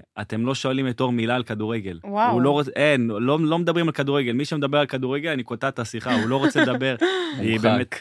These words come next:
Speaker 1: אה, כן, היא באמת מ-, מבינה אותי, ו-,
Speaker 2: היא
Speaker 1: אה,
Speaker 2: הכילה אותך,
Speaker 1: כן.
Speaker 2: היא לא הקשתה עליך ואמרה, "למה אתה לא ככה
Speaker 1: כן,
Speaker 2: ולמה אתה לא
Speaker 1: זה
Speaker 2: ככה?"
Speaker 1: תמיכה בלי תנאים, ההורים שלי.
Speaker 2: וואו,
Speaker 1: כן.
Speaker 2: וואו, איזה מרגש לשמוע את זה.
Speaker 1: כן.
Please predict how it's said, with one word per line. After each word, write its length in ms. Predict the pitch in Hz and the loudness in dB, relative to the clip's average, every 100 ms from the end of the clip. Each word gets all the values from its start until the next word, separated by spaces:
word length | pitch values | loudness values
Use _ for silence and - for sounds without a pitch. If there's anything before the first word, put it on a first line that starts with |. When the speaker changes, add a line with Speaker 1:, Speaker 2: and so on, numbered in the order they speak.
| - | -2
Speaker 1:
אה, 320 | 135 127 117 110 | 0 2 0 0
כן, 260 | 143 135 104 | 2 2 0
היא 100 | 101 | 0
באמת 320 | 110 127 139 | -2 -2 -2
מ-, 280 | 123 - 101 | -4 -4 -6
מבינה 460 | 95 98 104 120 | -4 -4 0 2
אותי, 300 | 131 123 143 123 | 2 0 -6 -4
ו-, 400 | 101 98 98 98 _ _ _ _ _ _ - | -6 -6 -8 -10 _ _ _ _ _ _ -10
Speaker 2:
היא 80 | - - - 214 | -6 -4 -2 0
Speaker 1:
אה, 60 | 196 | 0
Speaker 2:
הכילה 240 | 247 254 | 2 2
אותך, 240 | 196 - 165 160 | 0 -4 -12 -8
Speaker 1:
כן. 100 | - | -2
Speaker 2:
היא 60 | 196 | 2
לא 60 | 220 | 2
הקשתה 360 | - - 196 | 0 -2 0
עליך 220 | 185 175 185 | 0 0 -2
ואמרה, 240 | 180 180 | 0 2
"למה 180 | 180 180 | 2 0
אתה 160 | 180 180 | -4 -4
לא 80 | 180 | -4
ככה 180 | 185 - | -4 -4
Speaker 1:
כן, 40 | |
Speaker 2:
ולמה 200 | 180 175 | -4 -4
אתה 100 | 104 | -2
לא 60 | 120 | 0
Speaker 1:
זה 260 | 139 151 156 | 0 0 -2
Speaker 2:
ככה?" 80 | 95 | -4
Speaker 1:
תמיכה 800 | - 139 127 156 151 147 131 123 | -4 -4 -2 -2 0 0 -2 -4
בלי 160 | 110 127 | -4 -6
תנאים, 440 | 117 117 107 98 87 _ | -4 -4 -4 -6 -12 _
ההורים 260 | 95 101 98 | -10 -8 -8
שלי. 320 | - 95 92 90 _ 185 | -10 -12 -14 -16 _ -6
Speaker 2:
וואו, 460 | 185 180 175 170 - | -2 0 -2 -8 -14
Speaker 1:
כן. 140 | 190 | -10
Speaker 2:
וואו, 340 | 202 196 180 180 | -2 0 0 0
איזה 140 | 220 | 0
מרגש 360 | 233 185 196 202 | 0 0 -2 -6
לשמוע 420 | 170 - 185 190 | -10 -4 -2 0
את 40 | 170 | -2
זה. 160 | 165 160 | -6 -10
Speaker 1:
כן. 280 | - 92 | -14 -14